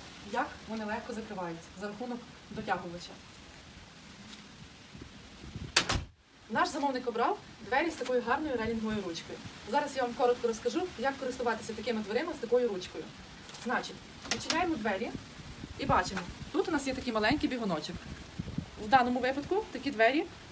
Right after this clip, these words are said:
зараз працюють на функції «день». Це значить, що ви можете відчиняти двері з допомогою тільки ручки. Покажу, як працює функція «ніч». Притримуємо ключ, перетягуємо бігуночок та зачиняємо двері.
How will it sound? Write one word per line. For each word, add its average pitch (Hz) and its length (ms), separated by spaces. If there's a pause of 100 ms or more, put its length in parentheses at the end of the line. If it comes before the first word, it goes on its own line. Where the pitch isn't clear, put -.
(160)
зараз 247 300
працюють 254 460
на 226 80
функції 269 480 (180)
«день». 190 280 (380)
Це 311 140
значить, 294 460
що 269 100
ви 233 280
можете 240 360
відчиняти - 520
двері 214 260 (160)
з 208 40
допомогою 226 460 (100)
тільки 226 260
ручки. 175 380 (320)
Покажу, 285 300 (360)
як 240 220
працює 285 380
функція 247 420
«ніч». 202 320 (1500)
Притримуємо 233 560
ключ, 220 320 (800)
перетягуємо 220 540
бігуночок 202 540 (580)
та 226 80
зачиняємо 220 520
двері. 160 220